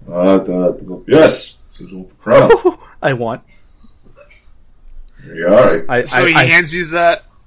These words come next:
Speaker 2: I take it and I say thank
Speaker 3: Oh.
Speaker 2: you.
Speaker 1: I was skept-, yeah, I was skeptical of the man, and he made me feel bad, so I bought one for each of us.
Speaker 2: You got hustled?
Speaker 1: I, no, I believe he was on the up and up. I just,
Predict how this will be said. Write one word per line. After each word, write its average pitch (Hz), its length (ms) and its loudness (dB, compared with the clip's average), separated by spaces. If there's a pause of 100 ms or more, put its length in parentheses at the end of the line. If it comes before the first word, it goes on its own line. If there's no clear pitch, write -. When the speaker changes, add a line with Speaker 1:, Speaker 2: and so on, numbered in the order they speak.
(320)
Speaker 2:
I 131 80 -4
take 131 320 -4
it 135 80 -4
and 120 80 -12
I 117 60 -8
say 120 180 -6
thank 113 220 -8
Speaker 3:
Oh. - 60 -20
Speaker 2:
you. 123 160 -4
Speaker 1:
I 101 140 6
was 107 240 4
skept-, 135 320 4 (680)
yeah, 85 200 -8
I 92 160 0
was 101 200 4
skeptical 127 460 2
of 113 120 4
the 110 80 0
man, 110 300 2
and 95 80 2
he 92 140 -2
made 98 220 2
me 95 100 0
feel 104 360 2
bad, 85 260 2
so 87 200 -4
I 82 60 -2
bought 92 280 -2
one 90 180 -4
for 90 160 -12
each 78 180 -10
of 71 100 -12
us. - 380 -12
Speaker 2:
You 113 140 -8
got 120 140 0
hustled? 151 360 -6 (1800)
Speaker 1:
I, 104 260 6 (180)
no, 117 420 4
I 156 40 6
believe 123 320 0
he 139 60 2
was 123 100 2
on 117 120 -6
the 113 60 2
up 110 140 0
and 104 80 2
up. 113 180 4
I 92 160 2
just, - 380 -8